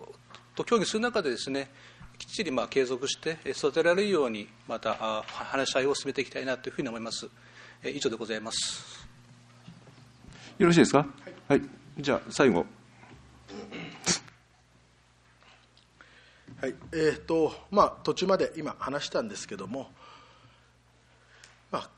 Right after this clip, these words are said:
Speaker 3: 観光の方向性ですね、その辺をまた皆で議論しながら、えー、進めて、えー、いくという形を取りたいと思っておりますが、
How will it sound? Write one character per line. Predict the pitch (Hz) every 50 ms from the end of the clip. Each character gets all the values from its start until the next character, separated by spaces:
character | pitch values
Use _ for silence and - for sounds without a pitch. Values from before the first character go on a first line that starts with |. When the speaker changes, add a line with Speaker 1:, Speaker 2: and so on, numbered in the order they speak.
| - 131
Speaker 3:
観 | - 147 139 143 131 -
光 | - 139 139 135
の | 139 127
方 | 123 143 139 135
向 | - - 151 143
性 | - - 156 151 151 135 - - - -
で | 151 151
す | 135 -
ね、 | 139 135 113
そ | - 151
の | 151
辺 | 156 165 165 165
を | 160 165 160 160 135 - 127
ま | 127 131
た | 131 143 131
皆 | 135 143 151 143
で | 131
議 | 123 147 170
論 | 160 127
し | 113 - -
な | 165 190
が | 190 170 139
ら、 | 117 107 110
え | 113 113 110 107 104 104
ー、 |
進 | - - - 123 113
め | 113 110
て、 | - 117 113 101 - -
え | 113 107 107
ー、 | 110
い | 107
く | - 120 110
と | - - 120
い | 117
う | 110
形 | - 113 - 123 117 - - - 131 127 123 - - -
を | 131 151 147
取 | 135 - 131 123 123
り | -
た | 139 135
い | 123 110 - - - - - -
と | - - 104 - - - - -
思 | - 107 110 -
っ | - - - _ _ _ -
て | - 107 110 110 - - -
お | 92
り | 92 101 101
ま | 107 107 107
す | - - - 101
が、 | - 127 123 123